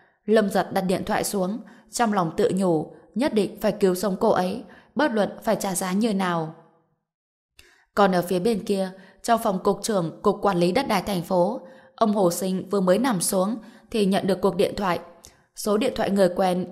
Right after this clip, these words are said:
khiến cơ thể Hồ Sinh không kìm nổi mà run lẩy bẩy. Ông chậm chậm cầm điện thoại lên. "Alo, tôi là Hồ Sinh." "Biết tôi là ai rồi chứ, ông bạn cũ?" "Tất nhiên là biết rồi ạ, chỉ là không ngờ ngài lại đích thân gọi điện thoại cho tôi."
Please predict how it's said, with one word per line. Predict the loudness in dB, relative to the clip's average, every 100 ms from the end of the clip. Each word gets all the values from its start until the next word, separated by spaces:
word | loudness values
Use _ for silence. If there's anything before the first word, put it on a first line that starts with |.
| -6
khiến | -4 -2
cơ | -2 -2
thể | 0
Hồ | 0 0
Sinh | 0 -4 -4
không | -2 -2
kìm | 0 0
nổi | 2 2
mà | 2 -2
run | -2 -2
lẩy | 0
bẩy. | 0 0 -2 -6 -16 -20 _ _
Ông | -2 0
chậm | 0 -2
chậm | -2 -4 -4 0
cầm | 2
điện | 2 0
thoại | -2 0
lên. | 0 -2 -6 -12 -18 _ _ _ _ _ _ -12
"Alo, | -2 0 2 0 -2 -16 -8 2
tôi | 4
là | 4
Hồ | 2 -2
Sinh." | -2 -6 -8 -16 _ _ _ _ _ _ -4
"Biết | 0 2
tôi | 4 4
là |
ai | 4 2
rồi | 0 -2
chứ, | -2 -6 -10 -18 -20 _
ông | 0
bạn | 2 0 -2
cũ?" | -2 -4 -6 -18 _ _ _ _ _ -2
"Tất | 0 2
nhiên | 2
là | 2
biết | 2 0
rồi | 0 0
ạ, | 0 -4 -12 -20 -18 -4
chỉ | 0
là | 2 2 2
không | 0 0 2
ngờ | 2 2 0
ngài | -4 0 0
lại | 0
đích | 0
thân | 0 2
gọi | 2
điện | 2 0
thoại | 0
cho | 0 -2
tôi." | -2 -4